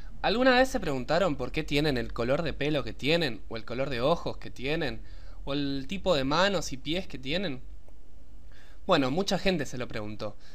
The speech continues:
pero el primero que hizo experimentos contundentes para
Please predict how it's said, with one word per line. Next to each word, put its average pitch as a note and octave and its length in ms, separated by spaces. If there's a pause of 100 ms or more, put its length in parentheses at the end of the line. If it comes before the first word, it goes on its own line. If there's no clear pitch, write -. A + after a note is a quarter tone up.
(200)
pero E3 120
el D#3 60
primero A3+ 320
que G#3+ 60
hizo G#3+ 140
experimentos F#3 500
contundentes C#3 760
para A2+ 440